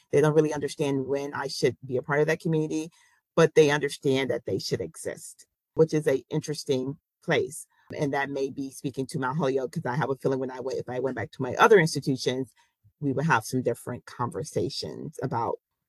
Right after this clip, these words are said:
what it means. And yet, I think the, still the challenges are, how do we continue to pro-, provide the resources for them when, when students say that they want these sacred spaces? It, again, what I just said, it doesn't mean that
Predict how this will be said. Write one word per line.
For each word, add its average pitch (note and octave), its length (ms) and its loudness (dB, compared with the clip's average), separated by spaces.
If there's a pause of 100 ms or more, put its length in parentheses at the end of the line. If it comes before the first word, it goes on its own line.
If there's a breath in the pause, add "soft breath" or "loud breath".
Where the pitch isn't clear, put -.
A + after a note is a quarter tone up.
what C#3 240 6
it B2 80 4
means. C3 460 0 (340 soft breath)
And F3 320 6
yet, F#3 380 8 (800 soft breath)
I E3+ 40 2
think F3+ 260 4
the, E3+ 60 2
still F#3+ 320 6
the E3+ 120 0
challenges D#3 640 2
are, C3+ 500 0 (760)
how D#3 120 6
do E3+ 80 6
we E3 140 0
continue D#3 340 0
to D3 80 4
pro-, C#3+ 320 2
provide D3 360 0
the C#3 120 2
resources D3 640 0
for B2 200 -2
them B2 460 -4 (360)
when, D3+ 320 2
when D3+ 140 4
students E3+ 500 0
say D3 320 4
that D3 160 2 (140)
they F3 100 6
want D#3+ 240 4
these D3+ 420 -2
sacred D#3 360 2
spaces? C#3 800 2 (220)
It, - 200 0
again, D#3+ 340 4
what D3 80 2
I C#3+ 80 2
just D3 200 -2
said, - 120 2
it D#3+ 120 2
doesn't F#3 360 4
mean D3+ 380 2
that C3 440 2